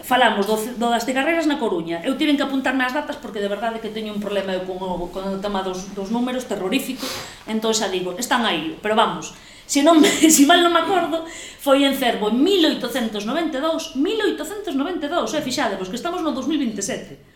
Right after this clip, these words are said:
Vinte e sete, ala, me carguei dous anos eu agora, maravilloso, vinte e cinco. <laughs> Sublévanse en Cervo contra o imposto de consumo, iban armadas con paus,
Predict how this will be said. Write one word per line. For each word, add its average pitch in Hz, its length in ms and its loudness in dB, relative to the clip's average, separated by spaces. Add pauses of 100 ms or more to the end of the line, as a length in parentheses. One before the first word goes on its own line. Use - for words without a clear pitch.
(400)
Vinte 220 240 -4
e 175 40 -4
sete, 220 280 -4
ala, 196 160 -2
me 196 160 -4
carguei 240 240 0
dous 262 160 2
anos 285 240 4
eu 294 160 4
agora, 294 320 6
maravilloso, 233 480 4 (160)
vinte 269 240 4
e 240 80 4
cinco. 226 240 0 (1120)
<laughs> - 1200 -10
Sublévanse 339 640 6
en 339 160 2
Cervo 403 480 0 (400)
contra 269 640 4
o 277 80 0
imposto 359 480 0
de 330 160 -4
consumo, 392 640 -4 (320)
iban 285 400 6
armadas 254 560 2
con 277 240 -2
paus, 453 480 2